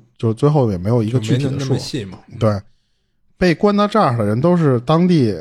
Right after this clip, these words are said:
Speaker 1: 就是关到S S二一这个地方啊。
Speaker 2: 嗯。
Speaker 1: 这个地方的人都是当地政府觉得是最危险的那帮犯人。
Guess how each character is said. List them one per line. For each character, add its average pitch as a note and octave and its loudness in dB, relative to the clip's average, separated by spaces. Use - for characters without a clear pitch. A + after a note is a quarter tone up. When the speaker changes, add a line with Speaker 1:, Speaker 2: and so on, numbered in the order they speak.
Speaker 1:
就 B2 -2
是 A2 0
关 D#3+ 0
到 D3 4
S B2+ -2
S B2 0
二 A2 0
一 C#3+ 0
这 B2+ 0
个 G2 -4
地 G2 -4
方 F#2+ -6
啊。 F2 -12
Speaker 2:
嗯。 A2+ -6
Speaker 1:
这 F3 0
个 C#3 0
地 C#3 4
方 B2 4
的 A2+ 2
人 A2+ 0
都 D#3+ 2
是 C3 2
当 D3 2
地 C3 2
政 B2 0
府 F2+ -8
觉 G#2+ -4
得 B2 4
是 A#2+ 0
最 C#3 0
危 D3+ 4
险 B2 0
的 D2+ -8
那 F2 -6
帮 F2 -6
犯 F#2+ -4
人。 D2+ -8